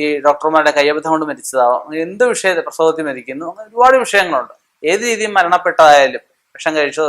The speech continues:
ഏതും ആയിക്കോട്ടെ, അത് ദുർമരണമാണ്. അമ്പത് വയസ്സിൽ താഴെയുള്ള, അമ്പത് വയസ്സിൽ മുകളിലുള്ള ദുർമരണം, വിഷം കഴിച്ച ദുർമരണം അല്ലെന്നല്ല ഞാൻ പറഞ്ഞത്, അത് അത്രയും വിഷയം ഉണ്ടാവില്ല, മറ്റേതായിരിക്കും കൂടുതൽ. കാരണം പച്ച ഇല പിടിച്ചാൽ കറ വരും, പഴുത്ത ഇല പിടിച്ചാൽ അത്രയും കറ വരില്ല. അപ്പൊ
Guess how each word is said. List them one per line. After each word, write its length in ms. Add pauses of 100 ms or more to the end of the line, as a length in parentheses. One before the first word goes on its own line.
(140)
ഏതും 220
ആയിക്കോട്ടെ, 380 (920)
അത് 120 (300)
ദുർമരണമാണ്. 640 (100)
അമ്പത് 260
വയസ്സിൽ 280
താഴെയുള്ള, 360
അമ്പത് 160
വയസ്സിൽ 260
മുകളിലുള്ള 380
ദുർമരണം, 360 (160)
വിഷം 200
കഴിച്ച 280
ദുർമരണം 300
അല്ലെന്നല്ല 420
ഞാൻ 140
പറഞ്ഞത്, 340 (800)
അത് 120 (180)
അത്രയും 340 (100)
വിഷയം 280 (140)
ഉണ്ടാവില്ല, 420 (380)
മറ്റേതായിരിക്കും 560 (140)
കൂടുതൽ. 300
കാരണം 260
പച്ച 200 (100)
ഇല 180
പിടിച്ചാൽ 320
കറ 180
വരും, 160 (140)
പഴുത്ത 280
ഇല 160
പിടിച്ചാൽ 240
അത്രയും 240 (160)
കറ 100 (100)
വരില്ല. 200 (680)
അപ്പൊ 120